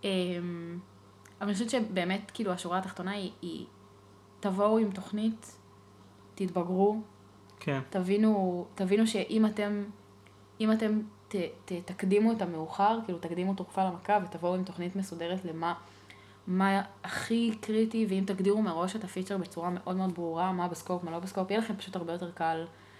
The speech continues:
Speaker 1: אה, לנהל את הסיטואציה ו-, ולדאוג שהדברים הבאמת חשובים נכנסים כבר בפייס
Speaker 2: כן.
Speaker 1: וואן.
Speaker 2: ולזכור ש-M V P זה לא end all be all.
Speaker 1: לגמרי.
Speaker 2: חוזרים.
Speaker 1: וגם
Speaker 2: עושים עבודה.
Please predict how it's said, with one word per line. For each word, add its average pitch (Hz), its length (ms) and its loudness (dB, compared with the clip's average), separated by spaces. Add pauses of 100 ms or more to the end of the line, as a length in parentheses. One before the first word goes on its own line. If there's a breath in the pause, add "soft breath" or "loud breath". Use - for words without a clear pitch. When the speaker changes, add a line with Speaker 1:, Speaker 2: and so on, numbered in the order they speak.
(520 loud breath)
Speaker 1:
אה, 175 280 0
לנהל 170 300 -2
את 180 40 -8
הסיטואציה 196 580 -2
ו-, 170 120 -2 (120)
ולדאוג 170 400 -4
שהדברים 185 460 0
הבאמת 180 500 0
חשובים 226 460 0
נכנסים 170 460 -6
כבר 165 180 -4
בפייס 143 360 -6
Speaker 2:
כן. 165 60 -10
Speaker 1:
וואן. 160 140 -12 (160)
Speaker 2:
ולזכור 151 320 2
ש-M 170 400 0
V 175 200 -2
P 196 120 2
זה 151 160 0
לא 160 260 4
end 156 200 0
all 147 200 -2
be 156 40 -2
all. 147 220 -2 (840 loud breath)
Speaker 1:
לגמרי. 180 420 4 (280)
Speaker 2:
חוזרים. 151 380 2 (320)
Speaker 1:
וגם 185 260 6
Speaker 2:
עושים 175 240 2
עבודה. 156 260 2